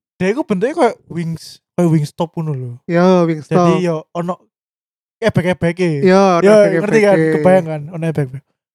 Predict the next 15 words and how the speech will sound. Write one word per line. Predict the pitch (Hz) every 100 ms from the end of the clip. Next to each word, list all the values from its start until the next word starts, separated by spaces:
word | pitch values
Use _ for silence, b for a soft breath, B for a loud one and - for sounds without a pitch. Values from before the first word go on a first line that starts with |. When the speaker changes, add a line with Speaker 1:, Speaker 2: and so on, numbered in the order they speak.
| _ _ -
Speaker 1:
Arek-arek | 160 175 208
ku | 247 277 254 _ _ _ _
pertama, | 170 190 202 220 196 _ _
"Oh, | -
iki | 175 175
ayam | 147 147 151 135
iki." | 135 135 -
Apa | 151 165 165 _
paling, | 156 165 170 170 160 _ _ _ _ _ _ -
apa, | 151 151 175 180
"Ya | 156
iki | 165
sayap," | 196 160 175 190 165 _
ngono. | 143 135
Speaker 2:
Ya. | 156 165